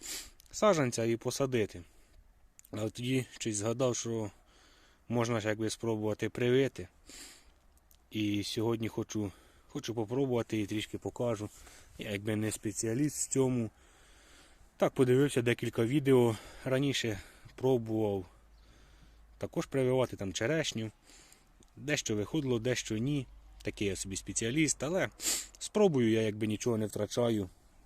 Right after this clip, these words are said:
Приживеться, то приживеться, а ні, то, то ні. Заодно і,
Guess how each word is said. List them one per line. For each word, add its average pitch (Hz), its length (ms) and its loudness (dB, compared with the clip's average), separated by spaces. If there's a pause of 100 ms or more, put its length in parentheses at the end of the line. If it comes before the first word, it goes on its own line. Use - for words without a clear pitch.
Приживеться, 127 840 2
то 95 300 -2
приживеться, 98 760 0
а 95 40 -2
ні, 135 280 -4
то, 87 320 -6 (160)
то 95 120 2
ні. 104 280 0 (580)
Заодно 104 440 0
і, 98 280 0